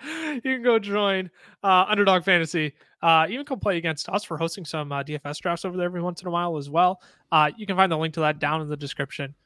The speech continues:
of the audio podcast or YouTube video you are watching. Hundred percent match on your first deposit as well with the promo code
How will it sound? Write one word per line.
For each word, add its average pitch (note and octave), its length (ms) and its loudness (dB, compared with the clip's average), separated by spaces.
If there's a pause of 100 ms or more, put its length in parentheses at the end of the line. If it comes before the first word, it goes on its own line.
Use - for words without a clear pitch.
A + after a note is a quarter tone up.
(120)
of E3 80 -2
the D3 60 -4
audio D3+ 260 2
podcast C#3 640 -6
or E3 100 -6
YouTube C#3+ 280 -8
video C#3 380 -6 (300)
you C#3 300 -4 (480)
are D#3+ 100 2
watching. C3+ 380 0 (680)
Hundred E3+ 180 2
percent C#3+ 220 -2
match C#3 200 0
on C#3+ 80 -6
your C3 220 -8 (280)
first C#3+ 180 -4
deposit C#3 340 0
as C3+ 120 -6
well C3+ 180 0
with C3+ 100 -6
the - 80 -18
promo C3+ 240 -4
code C3+ 260 -6